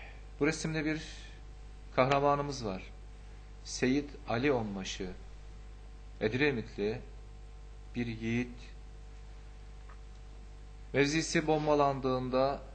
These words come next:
baygındır, kalkar, kendine gelir. Bakar ki mermiler sağda solda, kaldırır bir tanesini, birkaç defa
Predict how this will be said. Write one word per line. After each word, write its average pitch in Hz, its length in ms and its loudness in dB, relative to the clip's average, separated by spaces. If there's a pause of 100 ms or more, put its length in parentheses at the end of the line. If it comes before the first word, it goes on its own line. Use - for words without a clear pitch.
(1500)
baygındır, 135 600 6 (680)
kalkar, 123 460 4 (160)
kendine 117 380 0
gelir. 107 320 -2 (1800)
Bakar 160 360 10
ki 156 340 4 (240)
mermiler 135 500 4
sağda 127 400 4
solda, 120 600 2 (1300)
kaldırır 135 480 8
bir 117 180 -4
tanesini, 110 560 0
birkaç 120 400 0
defa 107 460 0